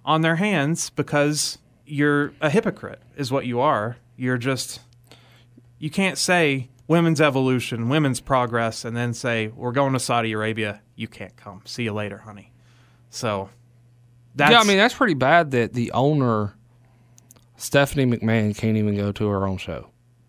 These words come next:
Speaker 1: Right.
Speaker 2: That's literally what you're saying.
Speaker 1: I don't think they can be in the crowd. I don't think they can be, like, visible in the crowd or something
Speaker 2: They
Speaker 1: like
Speaker 2: probably
Speaker 1: that.
Speaker 2: can't be visible backstage.
Speaker 1: <laughs> Yeah,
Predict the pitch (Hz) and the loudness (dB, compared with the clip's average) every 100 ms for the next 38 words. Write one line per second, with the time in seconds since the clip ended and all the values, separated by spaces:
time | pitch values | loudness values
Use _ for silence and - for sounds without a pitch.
0 | _ _ _ _ _ _ 139 117 95 - | _ _ _ _ _ _ 2 2 -2 -12
1 | _ _ _ _ _ - 117 - 147 135 | _ _ _ _ _ -4 -2 0 2 4
2 | 127 120 117 - 110 - 92 82 - _ | 4 4 2 0 -2 -2 -4 -8 -16 _
3 | _ _ _ _ _ _ 160 208 220 185 | _ _ _ _ _ _ 0 2 0 -2
4 | 180 180 175 151 120 - 156 131 98 95 | -2 0 0 -2 -6 -2 2 2 2 -2
5 | 101 - _ - 135 147 - 147 139 135 | -8 -18 _ -6 -2 -2 -4 -4 -4 -4
6 | 127 127 110 120 123 120 113 107 92 - | -2 -2 -2 -4 -4 -4 -4 -8 -14 -20
7 | _ 120 107 - 107 95 98 95 - 101 | _ -16 -16 -10 -6 -6 -6 -10 -16 -14
8 | 110 113 117 120 120 92 107 107 104 107 | -14 -4 -4 -2 -4 -4 -2 -2 -4 -4
9 | 107 113 - - 156 147 - 190 175 175 | -4 -4 -6 -8 -6 -6 0 2 2 0